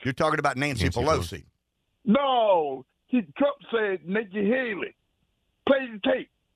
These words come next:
Speaker 1: Yeah.
Speaker 3: Play the tape.
Speaker 1: And that, and, and yesterday Pelosi was asked about it, and she referred to Donald Trump instead of Joe Biden.
Speaker 3: Hey, play the tape. He said Nikki Haley.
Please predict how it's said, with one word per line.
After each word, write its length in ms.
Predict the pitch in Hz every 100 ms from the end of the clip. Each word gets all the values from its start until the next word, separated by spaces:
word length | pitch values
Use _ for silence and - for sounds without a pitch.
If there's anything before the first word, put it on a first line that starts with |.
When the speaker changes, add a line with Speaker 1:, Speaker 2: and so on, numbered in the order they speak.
| _ _
Speaker 1:
Yeah. 300 | 135 156 139
Speaker 3:
Play 200 | 262 254
the 40 | 247
tape. 260 | 269 262 - -
Speaker 1:
And 200 | 147 156
that, 100 | 160
and, 180 | 156 143
and 180 | 147 151
yesterday 460 | 196 - 196 156
Pelosi 500 | 147 143 151 202 - 156
was 140 | 131
asked 280 | 135 117 -
about 340 | 113 113 117
it, 100 | 135 -
and 120 | 120
she 160 | - 170
referred 360 | 147 147 151
to 80 | 139
Donald 340 | 131 165 180
Trump 280 | - 233 214
instead 260 | 127 - 156
of 60 | 151
Joe 160 | 190
Biden. 400 | 190 208 107 78 - _ _ _ _ _ _ _ _ _ -
Speaker 3:
Hey, 220 | 240 214 - -
play 140 | 294
the 160 | 285 262
tape. 320 | 277 269 - _ - -
He 160 | 269 269
said 220 | 262 208
Nikki 300 | 254 247 240
Haley. 440 | 247 294 233 151